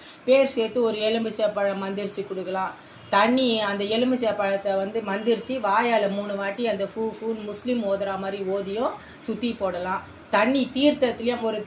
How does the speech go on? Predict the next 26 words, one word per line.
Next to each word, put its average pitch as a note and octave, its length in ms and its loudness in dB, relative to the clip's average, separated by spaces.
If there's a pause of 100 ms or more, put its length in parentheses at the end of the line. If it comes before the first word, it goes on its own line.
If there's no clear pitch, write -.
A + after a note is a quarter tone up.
(120)
சா-, G#3 140 2
சாதாரண A3+ 600 2
தண்ணி A3+ 380 0
எடுத்து, G#3 220 -4
கிணத்து G#3+ 360 -2
தண்ணி G3+ 240 0
எடுத்து G3 260 0
கூட G3 180 -2
நீங்க, G#3+ 340 -2 (420)
அஹ், G#3 400 0
மந்திரிச்சு A3+ 440 2
அந்த G#3 240 4
ம-, F#3+ 220 -2
மூஞ்சில A#3+ 360 2
வந்து G3+ 300 -2
தெளிச்சு G#3 340 -4
விடலாம். E3+ 340 -2
இந்த G3 140 -4
வேப்பிலை G#3+ 460 0
வச்சு F#3 200 -6
தெளிக்கிறாங்க F#3 580 -6
பாருங்க, F3 220 -6
அந்த G#3 240 -2
மாதிரி A3 240 -2
தெளிக்கும் G3 360 -6
போதும் G3+ 340 -2